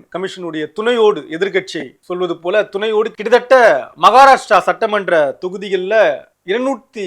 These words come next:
எண்பத்தி எட்டில் நீங்க நூற்றி நாற்பத்தி ஐந்து என்கிற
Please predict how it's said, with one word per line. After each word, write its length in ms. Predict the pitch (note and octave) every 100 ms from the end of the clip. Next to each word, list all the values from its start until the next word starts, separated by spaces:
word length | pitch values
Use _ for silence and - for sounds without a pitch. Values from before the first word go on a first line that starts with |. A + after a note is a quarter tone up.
| E3+
எண்பத்தி 400 | G3 G#3+ - G3
எட்டில் 300 | F#3 - B3 A3
நீங்க 180 | F3+ E3+
நூற்றி 360 | A#3+ B3+ - B3+ G#3 F#3+
நாற்பத்தி 480 | G#3 - G#3 G3+ F#3+
ஐந்து 320 | G3+ A#3 G3 - _ _ _
என்கிற 300 | F3 F#3+ F#3